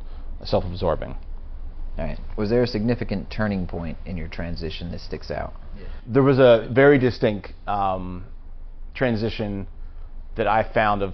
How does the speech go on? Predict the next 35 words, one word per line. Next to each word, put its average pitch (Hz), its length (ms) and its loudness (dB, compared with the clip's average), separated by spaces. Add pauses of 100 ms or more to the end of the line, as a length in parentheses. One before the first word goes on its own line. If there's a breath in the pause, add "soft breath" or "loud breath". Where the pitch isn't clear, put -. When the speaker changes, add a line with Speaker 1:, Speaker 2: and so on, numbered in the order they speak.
(140)
Speaker 1:
understanding 113 480 -2
who 101 100 0
I 95 140 4
was 92 260 0 (100)
professionally. - 680 -4 (540 soft breath)
Um, 87 460 -2 (200)
I'd 113 220 0
had 107 220 4
that, 101 200 2 (180)
the, 92 120 -2 (140)
the 98 60 -6
blue 104 200 -2
chip, - 260 -4 (280)
um, 90 720 -4 (420)
gig, 98 280 0
and 92 120 -4
I'd, 95 220 -4 (180)
I'd - 180 -6 (140)
seen 117 280 -2
the 104 60 0
professional 98 480 -2
kinda 92 200 -4
corporate - 360 -6
life, 90 260 -6 (1120 soft breath)
and 120 100 4
it 110 40 2
didn't 120 180 6
work 110 140 4
out. 101 280 4
It 90 60 -6
wasn't 95 360 0
something 98 300 -4
that 92 80 -4
I 87 60 -4
was, 87 300 -8